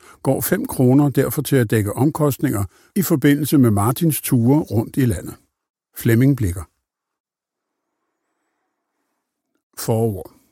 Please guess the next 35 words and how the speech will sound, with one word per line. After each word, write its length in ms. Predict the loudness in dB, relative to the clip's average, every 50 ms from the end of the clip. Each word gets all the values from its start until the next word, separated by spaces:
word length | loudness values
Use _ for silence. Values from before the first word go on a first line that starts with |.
| _ _ _ _ _ _ _ _ _ _ _ _ _ _ _ _ _ _ _ _ _ _ _ -8
Som 300 | -2 0 2 2 2 2
det 80 | 0
allerførste 720 | -2 -4 -4 -4 -2 0 0 2 0 0 0 0 0 -2 -2 -4 -10 -8 -2
vil 140 | 0 2 2
jeg 140 | 2 2
forklare 640 | 0 -2 -4 -4 -2 -2 -2 -2 -2 -2 -4 -6 -6 -6
og 160 | -6 -4 0
undskylde 540 | 2 2 2 2 0 -2 -4 -2 0 -2 -2 -4 -6 _ _
over 200 | -2 0 0 -2
for 120 | -2 -4
alle 360 | -4 -2 -2 0 2 2 2 2
jer, 200 | 2 2 0 -2 -4 _ _ _ _ _ _ -2
der 80 | 0 2
venter 340 | 4 4 2 4 2 0
på 160 | 0 0 0 0
bog 340 | 2 2 2 2 2 2
nummer 220 | 2 4 4 2 2
to 340 | 0 0 0 0 0 -4 -12 -16 -10 -8
i 60 | -6
trilogien 760 | -6 -4 0 0 2 2 2 0 0 0 0 2 0 0 0 0
Illusionen 680 | 0 2 2 0 0 0 0 0 0 2 2 2 2 2
om 120 | 0 0
Danmark, 400 | 0 0 2 2 2 2 2 -2 -4 -12 _ _ _ _ _ _ _ _ -2
og 100 | -2 0
som 180 | 2 2 2
måske 500 | 4 2 2 0 0 -2 -2 -2 -2 -4 -2
allerede 360 | 0 0 0 0 0 2 2
har 100 | 2 2
forudbestilt 640 | 2 2 2 4 4 2 2 -2 -4 -4 -4 -4 -4 -8
den. 100 | -14 -20 _ _ _ _ _ _ _ _ _ _ _ _ _ _ _ _ _ _ _
I 80 | 0 2
mit 140 | 4 4 2
arbejde 400 | 2 0 -2 -2 -2 0 2 2
med 140 | 2 2
kapitlet 600 | 2 0 -2 0 0 -2 0 2 2 2 2 2